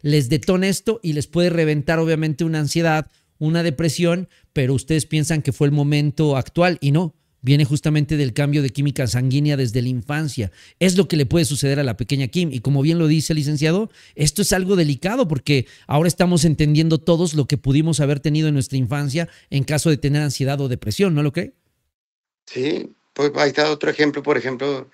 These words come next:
Speaker 2: el, el símil que te dio la, la, la mamá de Ángel. Se puso a platicar y al otro día amaneció mojada la cama, pues. O sea, ellos reviven las cosas con cualquier,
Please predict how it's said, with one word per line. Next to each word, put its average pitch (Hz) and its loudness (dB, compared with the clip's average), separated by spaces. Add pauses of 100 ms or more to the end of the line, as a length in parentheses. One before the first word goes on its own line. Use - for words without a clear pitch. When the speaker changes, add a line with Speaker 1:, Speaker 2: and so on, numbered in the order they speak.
(460)
Speaker 2:
el, 127 -4
el 123 -2
símil 147 0
que 131 0
te 123 -2
dio 127 -2
la, 139 -2
la, 120 -8
la 127 -6
mamá 127 -4
de 135 0
Ángel. 190 -2 (1080)
Se - -10
puso 135 -4
a 151 0
platicar 180 0
y 196 -4
al 147 -2
otro 143 -2
día 147 0
amaneció 131 -6
mojada 123 -6
la 123 -8
cama, 170 -6
pues. 123 -14 (480)
O 143 -6
sea, 123 -2
ellos 165 -4
reviven 147 -6
las 127 -8
cosas 190 -10
con - -10
cualquier, 131 -8